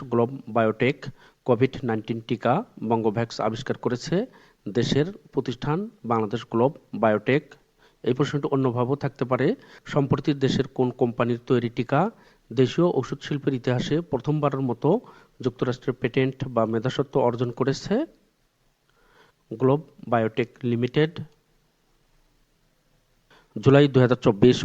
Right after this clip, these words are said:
গণ অভ্যুত্থানের সময় ছাত্রদের আঁকা গ্রাফিতি দুই হাজার চব্বিশ বাংলাদেশের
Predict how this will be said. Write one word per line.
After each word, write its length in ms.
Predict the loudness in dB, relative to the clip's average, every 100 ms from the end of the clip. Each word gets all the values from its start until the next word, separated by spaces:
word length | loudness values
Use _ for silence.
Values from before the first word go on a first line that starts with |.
| 4
গণ 120 | 4 6
অভ্যুত্থানের 440 | 2 2 0 0
সময় 280 | 2 4 4 2 -6 _ _ _ 0
ছাত্রদের 460 | 2 2 -2 2 4
আঁকা 180 | 4 2 0 0
গ্রাফিতি 380 | 2 4 2 0 0
দুই 80 | 0
হাজার 160 | 2 0 2
চব্বিশ 360 | 4 6 4 2 -8 _ -20 _ -2
বাংলাদেশের 500 | 2 4 2 0